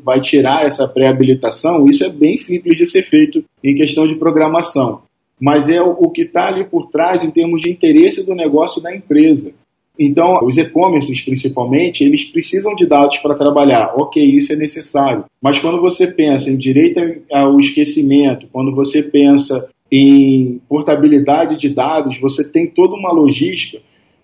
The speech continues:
que dá trabalho pra ser implantado de forma segura. Então, quando a gente pensa que um app tá no mercado, ele tá ok, eu vou mudar a configuração desse app, toda a questão de segurança tem que ser feita, mas também a questão da usabilidade.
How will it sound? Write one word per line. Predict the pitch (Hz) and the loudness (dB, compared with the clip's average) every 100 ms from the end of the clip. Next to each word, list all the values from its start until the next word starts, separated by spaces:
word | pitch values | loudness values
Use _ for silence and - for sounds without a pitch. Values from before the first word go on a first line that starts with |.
| - | -6
que | 180 190 190 | -4 -4 -2
dá | 143 190 277 | 0 0 0
trabalho | 202 165 143 160 165 | -2 -2 0 0 0
pra | 156 147 | -2 -4
ser | 156 | -4
implantado | 147 151 143 143 143 143 | -2 0 0 0 0 -2
de | 139 | -4
forma | 143 139 139 | -2 -2 -4
segura. | - 135 123 117 101 | -2 -2 0 0 0
Então, | - 147 | -2 -4
quando | 151 175 | -2 -4
a | |
gente | 170 175 - | -4 -6 -4
pensa | 165 165 | -6 -4
que | 170 170 | -6 -2
um | 151 | 0
app | 156 156 | 0 -2
tá | 151 160 | -6 -4
no | 160 | -2
mercado, | 160 - 135 120 | -4 0 0 2
ele | 131 135 | 2 2
tá | 143 | 2
ok, | 156 156 139 127 117 | 0 0 0 2 2
eu | 120 | 0
vou | 139 156 | -2 -2
mudar | 147 127 147 | -2 0 -2
a | 175 | -2
configuração | 160 - 143 139 131 135 | -6 -2 2 2 0 -2
desse | 131 131 127 | -2 -2 0
app, | 151 151 - - _ _ _ - | 0 -2 -6 -18 _ _ _ 0
toda | 196 226 226 | 2 2 0
a | 214 | 2
questão | 190 - 160 | 0 0 -4
de | 147 | -4
segurança | - 175 160 147 190 190 | -6 0 2 2 0 -4
tem | - 160 | -6 -6
que | |
ser | - 143 | -4 -2
feita, | 156 175 - | 0 -2 -4
mas | 170 165 | -8 -6
também | 170 180 | -4 -2
a | |
questão | 180 185 185 | -2 -4 -4
da | 180 | 0
usabilidade. | 175 175 175 180 170 143 156 135 - | 2 2 0 0 0 -2 -2 -4 -8